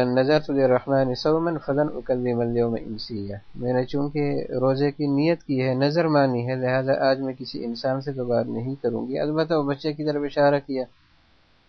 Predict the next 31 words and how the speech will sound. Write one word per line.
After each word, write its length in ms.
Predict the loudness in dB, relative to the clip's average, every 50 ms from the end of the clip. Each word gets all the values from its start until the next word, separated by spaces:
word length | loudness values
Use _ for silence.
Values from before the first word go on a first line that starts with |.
| _ _ _ _ _ _ _ _ 0
تو 100 | 0 4
کہا 360 | 6 6 6 8 8 8 6
کہ 140 | 6 4 0
"کیف 280 | 0 2 0 2 2
نکلم 520 | 2 2 2 2 0 0 0 0 2 2 2
من 260 | 2 2 0 0 0
کان 280 | 2 2 2 2 2 0
فی 160 | -2 -4 -4
المہد 300 | -2 0 0 -2 -2 -4 -6
صبیا"، 500 | -4 -4 -4 -2 -2 -4 -4 -4 -4 -4
ان 180 | -4 -4 -4 -4
لوگوں 200 | -2 -2 -2 -2
نے 100 | -4 -4 -4
کہا 180 | -4 -2 -2 -2
کہ 140 | -2 -4 -4
جو 260 | -2 -2 -2 -2 -2
گود 440 | -4 -4 -2 2 2 4 2 2 0
میں 180 | -2 -2 -2
ایک 220 | 0 -2 -4 -6 -6
چھوٹا 380 | -4 0 0 2 2 2 2
بچہ 280 | 2 0 -2 -2 0 0
ہے، 200 | 0 2 0 0
دودھ 220 | 0 -2 -2 -2
پیتا 320 | -2 -4 -4 -2 0 0 2
بچہ، 280 | 2 0 -2 0 -2 -2 -2 -2 _ _ _ _ _ _ 2
ابھی 280 | 4 4 4 4 2
ابھی 220 | 2 2 2 2 2
وہ 140 | 0 0 0
پیدا 400 | 0 0 2 4 8 8 8 8
ہوا 300 | 6 6 6 6 6 6
ہے، 140 | 4 0